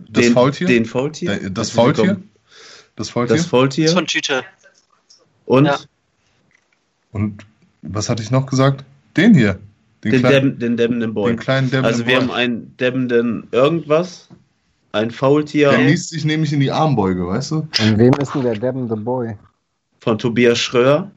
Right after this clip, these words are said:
Speaker 3: Das ist okay, das kann man als drei Finalisten so stehen lassen. Ähm, wollen wir das den Chat entscheiden lassen und den drei Finalisten,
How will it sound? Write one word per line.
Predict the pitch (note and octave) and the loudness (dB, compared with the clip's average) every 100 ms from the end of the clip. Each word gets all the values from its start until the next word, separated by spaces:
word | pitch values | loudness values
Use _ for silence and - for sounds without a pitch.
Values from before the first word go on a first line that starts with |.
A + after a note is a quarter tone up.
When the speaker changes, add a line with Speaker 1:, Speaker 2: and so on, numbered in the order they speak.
| _ _ _ _ _ _ A#3+ A3+ A#3+ A#3 _ A#3 _ _ _ _ _ _ _ _ _ _ _ _ | _ _ _ _ _ _ _ _ -20 _ _ _ _ _ _ _ _ _ _ _ _ _ _ _
Speaker 3:
Das | - E3+ | -4 -2
ist | - G#3+ | -2 -2
okay, | F#3 E3+ G#2+ | 0 0 -2
das | C#3+ | -8
kann | - G3+ | -6 -2
man | F3 | 0
als | - | 0
drei | F#3 | -4
Finalisten | - E3 E3+ F3+ | -4 -6 -6 -8
so | D#3+ | -10
stehen | - D#3 C3+ | -6 -6 -6
lassen. | A#2 A2+ - | -6 -8 -6
Ähm, | B2+ C3 C3 C3 _ _ _ _ _ _ - | -4 -2 -4 -6 _ _ _ _ _ _ 0
wollen | D#3+ | 2
wir | |
das | E3 E3 | 2 0
den | C#3 | 0
Chat | - - | 0 0
entscheiden | D3 - C#3+ C3+ | -2 0 2 2
lassen | C3+ - | -2 -4
und | C#3+ | -8
den | C3+ | -6
drei | C3 C3+ | -2 -2
Finalisten, | D3+ C#3 C3 C3+ - F#3 | -2 -4 -2 -4 -4 -8